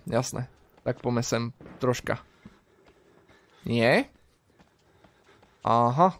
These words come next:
tuto, jasné, poď sem. Otvoriť. Ide to? Paráda, otvor to, security, a ideme sem. Servus? Hm, tak ty už si, si poď to zavrieť a zamkni. Zamkni to nejako, nedá sa to zamknúť tuto?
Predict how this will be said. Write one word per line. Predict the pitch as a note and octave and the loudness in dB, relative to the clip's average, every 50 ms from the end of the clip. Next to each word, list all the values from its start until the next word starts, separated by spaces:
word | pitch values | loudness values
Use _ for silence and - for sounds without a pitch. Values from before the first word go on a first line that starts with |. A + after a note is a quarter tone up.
| - | -8
tuto, | C3+ B2+ - A#2 B2+ | -6 -4 -4 -2 0
jasné, | A#2+ A2+ B2+ - - A2 A#2 | 2 0 0 0 -2 -4 -4
poď | C3 C3 B2+ | -2 -2 -2
sem. | - A#2 A2 A#2+ - _ _ _ _ _ _ _ _ _ _ _ _ _ - | 0 -2 -2 -2 -6 _ _ _ _ _ _ _ _ _ _ _ _ _ -4
Otvoriť. | - B2+ - A#2+ A2 G2+ - - - - - _ _ _ _ _ _ _ _ _ _ _ _ _ _ _ _ _ _ _ _ _ _ _ _ _ _ - | -4 -2 0 2 0 0 0 -4 -10 -18 -18 _ _ _ _ _ _ _ _ _ _ _ _ _ _ _ _ _ _ _ _ _ _ _ _ _ _ -4
Ide | A#2 C3 D3+ | 0 2 4
to? | A3 G#3+ D3 - - - - - _ _ _ _ - | 4 4 2 0 -6 -20 -20 -20 _ _ _ _ 2
Paráda, | B2 B2+ C3+ B2+ A#2 A#2+ - - - | 4 6 6 6 6 4 0 -4 -6
otvor | C3 - - C3+ B2+ - | -6 -2 0 0 0 0
to, | A#2 A#2 | -2 -4
security, | - - C3 - D3+ C#3 C3+ C3 - C#3+ C3 - - | -2 -4 -2 0 0 0 0 0 -2 -2 -2 -2 -4
a | - B2 | -4 -4
ideme | A#2+ B2 A2+ A#2+ | -2 -2 -2 -2
sem. | - - A#2 A2 - - - | -2 -4 -4 -4 -6 -8 -6
Servus? | - E3+ G3+ A#3 B3+ A#3+ F#3+ - - - _ - - _ _ _ _ _ - | -2 0 2 2 2 2 0 -2 -4 -10 _ -20 -20 _ _ _ _ _ -8
Hm, | C#3 C#3 C#3+ D3 - | -6 -6 -6 -6 -8
tak | - C#3+ - - - | -12 -14 -10 -4 -2
ty | C#3 | 0
už | C3 C3 - | 0 0 0
si, | - C3+ C3 B2+ - - _ _ _ _ _ _ _ _ _ _ - _ | -2 -2 -2 -2 -4 -8 _ _ _ _ _ _ _ _ _ _ -20 _
si | - - - | -18 -8 -2
poď | - D#3 D#3 G3 | -2 0 0 0
to | E3 | 4
zavrieť | C#3+ B2+ B2 C#3 D#3 F#3+ G#3 - - - - - | 4 4 6 6 4 2 2 0 -6 -20 -10 -4
a | - B2+ B2+ - - - - | 0 2 2 2 2 -2 -8
zamkni. | - D3+ C#3+ D3+ F#3 G#3 - - B2+ B2 B2 - - _ _ _ | -8 -2 0 0 0 0 -2 -6 -6 -6 -6 -8 -12 _ _ _
Zamkni | - - D#3+ G3 A3+ B3+ C4 - | -2 0 2 2 2 0 -4 -4
to | - D3+ | -2 0
nejako, | C3+ B2+ B2 B2 - C3 | 0 0 0 0 -2 -2
nedá | B2 B2+ D#3+ G#3+ | -2 0 0 -2
sa | A3+ - C4 | -2 -4 -6
to | A#3+ | -4
zamknúť | F#3+ D3 B2+ B2 B2+ - A3 C4+ B3+ - C#4 | -2 -2 -2 -2 -4 -6 -8 -10 -10 -10 -6
tuto? | - - F3 D3 | -4 -2 -2 -2